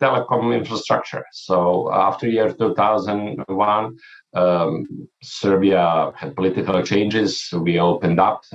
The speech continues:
and telecom was able to invest. So it was possible to get the phone lines. Telephony started, uh, some multimedia I P-based network, and we were able to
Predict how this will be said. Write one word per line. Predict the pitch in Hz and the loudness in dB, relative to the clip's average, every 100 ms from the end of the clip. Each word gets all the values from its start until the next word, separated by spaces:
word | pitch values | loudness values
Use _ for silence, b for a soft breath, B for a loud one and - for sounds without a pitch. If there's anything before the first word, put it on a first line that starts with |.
| - | -12
and | 110 92 90 87 - | -4 0 0 -2 -2
telecom | 90 87 - 85 | 0 0 -2 -4
was | 82 85 92 | -2 -2 0
able | 87 82 87 | 0 0 -2
to | - 87 82 80 78 | -2 -2 0 0 0
invest. | 95 92 - - - - _ B B | 0 2 2 0 -2 -14 _ B B
So | - 92 | -10 -6
it | 82 | -4
was | 95 - - | -4 -6 -8
possible | - 107 - - 95 98 | -2 -2 -2 -4 -2 -2
to | - 92 | -2 0
get | 90 85 | 0 0
the | 85 | -4
phone | 73 - 110 107 | -8 0 2 2
lines. | 101 101 101 92 - B B B _ | 0 0 -2 -6 -18 B B B _
Telephony | 104 104 - 101 101 | 2 2 2 2 2
started, | 90 - 98 95 90 95 92 87 | 0 0 2 2 0 -2 -2 0
uh, | 87 85 85 82 80 | 2 2 0 -2 -4
some | - 85 87 | -2 -2 2
multimedia | 90 95 95 92 95 95 95 87 | 0 0 -2 0 2 2 4 2
I | 82 90 90 | 2 0 -2
P-based | 95 85 78 87 80 - | -2 -2 0 -2 -4 -2
network, | 92 95 - - 113 110 - B B B - - | 2 2 0 -4 -4 -4 -16 B B B -12 0
and | 90 87 90 92 92 | 0 2 0 -2 2
we | 95 | 2
were | 92 | 4
able | 92 92 92 90 | 4 4 2 0
to | - | 0